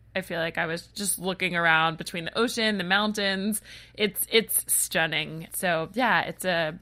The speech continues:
it's a cool place. And we've mentioned this several times. So I, I love exploring Africa.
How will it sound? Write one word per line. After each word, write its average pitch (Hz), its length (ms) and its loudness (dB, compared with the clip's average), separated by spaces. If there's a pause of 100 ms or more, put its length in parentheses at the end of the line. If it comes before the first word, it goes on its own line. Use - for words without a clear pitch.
(120)
it's 185 160 -10
a 165 260 -2 (220)
cool 294 160 -2
place. 214 500 2
And 175 360 -2 (420)
we've 254 140 2
mentioned 254 340 4
this 214 100 0
several 180 240 0
times. 170 500 0
So - 300 2
I, 208 240 6
I 240 140 6
love 190 280 4
exploring 175 440 -2
Africa. 175 360 -2